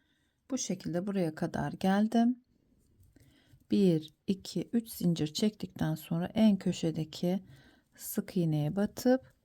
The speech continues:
ikili trabzan yaptım. Bunu böyle tamamlamış oldum.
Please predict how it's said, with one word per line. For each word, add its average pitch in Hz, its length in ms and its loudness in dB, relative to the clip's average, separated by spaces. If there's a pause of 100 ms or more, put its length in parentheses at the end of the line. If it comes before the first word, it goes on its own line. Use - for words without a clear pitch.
(280)
ikili 214 400 -2
trabzan 160 600 0
yaptım. 233 640 6 (520)
Bunu 202 300 6
böyle 220 340 4
tamamlamış 147 800 -4
oldum. 147 420 -8